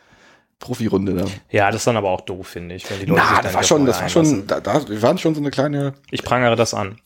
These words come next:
Speaker 1: Wir waren schon so eine kleine, nee, es war schon gut, hat, hat schon Spaß gemacht. Hat schon Spaß gemacht.
Speaker 2: Ja.
Speaker 1: Ja.
Speaker 2: Und das fandest du also nerdy?
Speaker 1: <laughs> Das fand ich nerdy, ja. Das fand ich sehr nerdy, ja, weil, äh, ja,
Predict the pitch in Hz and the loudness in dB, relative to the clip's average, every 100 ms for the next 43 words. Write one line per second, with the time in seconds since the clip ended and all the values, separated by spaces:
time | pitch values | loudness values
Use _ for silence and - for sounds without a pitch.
0 | _ 78 101 127 - 123 117 - 107 113 | _ -4 0 0 0 -2 -2 -2 -2 -2
1 | 135 277 294 294 208 208 - - - 180 | 0 0 0 -2 -4 -4 -8 -10 -8 -6
2 | 220 190 151 - 156 - _ _ _ _ | -6 -8 -8 -8 -10 -10 _ _ _ _
3 | _ _ _ _ - 165 - - - 180 | _ _ _ _ -20 -20 -20 -18 -16 -14
4 | - _ _ _ _ _ _ - - - | -16 _ _ _ _ _ _ -16 -10 2
5 | 120 117 120 - - 120 123 - - - | 2 2 -4 -16 -10 0 0 0 -20 -20
6 | - _ _ _ _ - 135 135 - - | -20 _ _ _ _ -2 0 0 -4 -2
7 | 135 151 143 - 127 120 120 120 110 101 | 0 0 -4 -2 -2 -2 -2 -2 -4 -10
8 | - _ _ _ _ _ _ _ - - | -16 _ _ _ _ _ _ _ -4 -4
9 | - - - - - - - 127 135 113 | -4 -8 -14 -18 -18 -4 0 2 0 2
10 | 107 180 185 82 - _ _ _ _ _ | 2 2 -4 -8 -10 _ _ _ _ _
11 | _ _ _ - 180 262 262 214 214 - | _ _ _ -12 -8 -4 -2 0 0 2
12 | 151 165 - 151 147 175 165 107 110 156 | 2 2 2 4 6 6 4 4 2 2
13 | 170 190 214 233 233 196 123 | 0 -2 -4 -4 -4 -2 -2